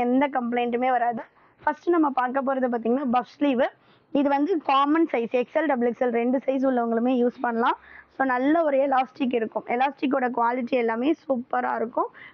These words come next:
And then ஸ்லீவ்லயுமே உங்களுக்கு நல்ல ஒரு buff sleeve elastic கொடுத்துருப்பாங்க. Height வந்து normal ஃபிஃப்டி டூ inches height வரும். உங்களுக்கு வந்து normal height இருக்கும், பாத்தீங்கனாலே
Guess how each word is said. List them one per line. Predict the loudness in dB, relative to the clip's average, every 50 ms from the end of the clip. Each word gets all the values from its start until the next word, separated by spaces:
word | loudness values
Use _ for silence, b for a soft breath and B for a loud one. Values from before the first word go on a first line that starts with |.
| B B -2
And | 0 2 2
then | 2 2 2 2
ஸ்லீவ்லயுமே | 2 2 2 2 2 2 2 2 2 2 2 2
உங்களுக்கு | 2 2 2 0 -2 -2 0 2 2 2
நல்ல | 2 2 0 0 0 0
ஒரு | 0 0 0 -2
buff | -2 -4 -6 -8
sleeve | -4 -2 0 2 2 2
elastic | 0 -2 -4 -4 -4 -6 -4 -2 -2
கொடுத்துருப்பாங்க. | -4 -2 -2 -4 -4 -2 -2 -4 -2 -2 -2 -4 _ B B B B B 0
Height | 0 2 2 2 2 2 2 2
வந்து | 2 2 2 2 2
normal | 2 0 0 2 2 0 0 -2
ஃபிஃப்டி | -4 -6 -4 -2 -2 0
டூ | 0 0 0
inches | 0 -2 0 -2 -2 -4 -4 -8 -6 -4
height | -2 -2 -2 -2 -2 0 0
வரும். | 2 0 -2 -4 _ B B B B B B 0
உங்களுக்கு | 0 2 2 0 0
வந்து | 0 2 2 2 2
normal | 2 2 2 2 2 2 2 2 2
height | 2 2 0 0 0 0 0
இருக்கும், | -2 -2 -6 -6 -2 -2 0
பாத்தீங்கனாலே | 0 0 0 0 0 2 2 0 0 0